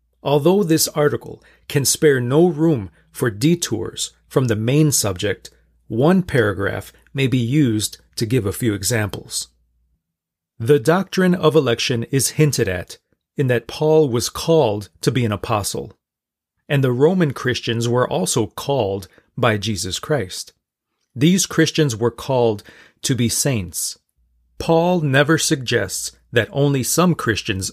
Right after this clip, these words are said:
officially canonized are saints. And as the epistle is addressed to all of them, Paul evidently expected them all to read it. This is the Protestant principle of an open Bible. Then, too,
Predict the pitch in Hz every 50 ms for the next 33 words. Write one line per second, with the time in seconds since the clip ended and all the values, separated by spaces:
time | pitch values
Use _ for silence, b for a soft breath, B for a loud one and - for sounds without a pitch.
0 | - _ 135 - - - 151 151 - 170 160 151 151 147 - - 139 127 117 107
1 | 104 98 92 92 95 98 - - b b b b b - 123 110 101 92 - -
2 | - 113 104 95 87 92 - - - - _ _ _ _ _ _ _ _ _ _
3 | _ _ 139 127 147 180 156 185 196 180 156 160 147 131 - - 151 143 - 151
4 | 135 143 - 123 110 120 101 117 123 123 120 - - - _ _ - - 127 110
5 | - _ - 131 165 185 165 127 95 87 95 90 85 90 92 95 b b b b
6 | b b b b b - - 147 151 156 156 151 - - - 151 156 151 156 143
7 | 151 151 135 127 131 - 123 - - - - - 123 104 - - 110 107 113 107
8 | 110 - - 120 120 113 101 98 95 92 _ _ _ - - 127 107 98 107 117
9 | 113 101 - - - - _ _ _ _ _ _ _ _ _ _ _ _ _ -
10 | 104 135 170 180 - - - - - _ 147 127 110 123 - - - - 143 143
11 | 139 147 - - 151 135 156 - - - 143 135 - - 98 - 98 98 101 b
12 | b b b b b b b 131 110 120 113 107 - - 135 131 - - 113 95
13 | 95 87 85 104 107 104 95 - - - - _ _ _ _ _ _ _ _ _
14 | _ _ _ - 107 151 202 202 185 - - 180 156 117 101 101 107